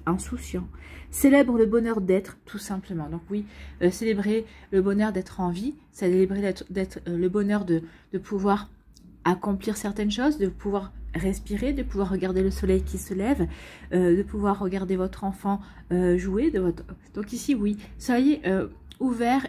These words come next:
et ouverte à, à des petits bonheurs, en fait, qui, mis bout à bout, bah, vous, vont vous faire, euh,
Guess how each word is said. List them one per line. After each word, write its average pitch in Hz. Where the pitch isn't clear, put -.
et -
ouverte 202
à, 190
à 175
des 208
petits 226
bonheurs, 208
en 190
fait, 233
qui, 247
mis 254
bout 269
à 226
bout, 226
bah, 202
vous, 240
vont 233
vous 254
faire, 233
euh, 185